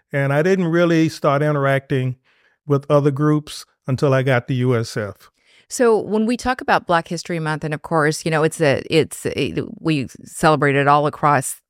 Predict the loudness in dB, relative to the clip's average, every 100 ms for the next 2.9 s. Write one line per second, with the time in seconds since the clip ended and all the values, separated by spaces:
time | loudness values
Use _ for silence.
0 | _ -4 -2 -2 0 -2 -2 -4 0 0
1 | 0 -2 -2 0 -2 -2 -2 0 0 0
2 | -2 -2 -2 0 -2 -4 -4 -4